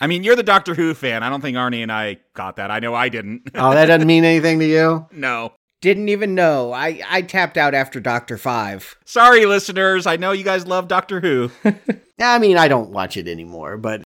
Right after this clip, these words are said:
Speaker 2: I actually stopped before the Seventh Doctor, but
Speaker 1: <laughs>
Speaker 2: worth pointing out, trivia to know that one of these no-names in the background went on to be a Doctor Who. But they get to the coast, they get to the boat.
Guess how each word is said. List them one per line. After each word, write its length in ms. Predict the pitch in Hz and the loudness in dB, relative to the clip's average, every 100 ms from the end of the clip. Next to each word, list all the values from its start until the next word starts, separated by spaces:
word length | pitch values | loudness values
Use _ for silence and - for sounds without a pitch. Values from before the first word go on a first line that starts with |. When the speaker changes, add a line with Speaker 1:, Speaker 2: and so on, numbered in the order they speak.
| _ _ 190 | _ _ -6
Speaker 2:
I 180 | 185 185 | 0 4
actually 320 | 175 156 147 | 4 2 -4
stopped 320 | 135 147 131 139 | -2 0 0 -4
before 420 | 135 151 143 139 | -6 0 2 2
the 100 | 131 | 0
Seventh 400 | 170 165 160 - | 0 -2 -2 -4
Doctor, 480 | 160 160 160 156 151 | -2 -2 -4 -8 -2
but 420 | 143 165 - 220 - - - | 0 0 -2 -8 -10 -10 -10
Speaker 1:
<laughs> 40 | |
Speaker 2:
worth 300 | 208 262 - | -4 -4 -2
pointing 260 | 208 170 113 | -2 -2 -4
out, 160 | - | -8
trivia 460 | - 254 202 185 170 | 2 4 6 6 4
to 160 | - | 2
know 480 | 135 127 110 107 110 _ _ | -2 -2 -2 -6 -10 _ _
that 160 | 156 151 | -6 -2
one 220 | 165 196 | 2 4
of 100 | 180 | 4
these 340 | 151 143 135 143 | 2 0 -2 -4
no-names 720 | 147 156 143 127 127 127 127 | 2 4 4 4 2 0 0
in 100 | 120 | -2
the 60 | |
background 680 | 110 113 113 113 107 104 107 127 | 0 0 -2 -4 -8 -8 -12 -2
went 240 | 143 139 | 0 2
on 140 | 131 | 2
to 60 | 127 | 0
be 100 | 131 | 0
a 60 | 117 | -2
Doctor 400 | 120 110 110 101 | -2 -4 -8 -8
Who. 420 | 113 92 90 90 _ _ - | -6 -6 -8 -12 _ _ -2
But 200 | 147 202 - | -2 -2 -2
they 100 | 233 | 0
get 180 | 226 220 | 0 0
to 80 | 202 | -2
the 80 | |
coast, 480 | 196 175 170 165 - _ _ | 2 2 2 0 -12 _ _
they 120 | 160 160 | -2 0
get 240 | 165 175 | 0 0
to 100 | 170 | -2
the 120 | 147 | -4
boat. 500 | 117 120 113 117 - | 0 0 0 -6 -16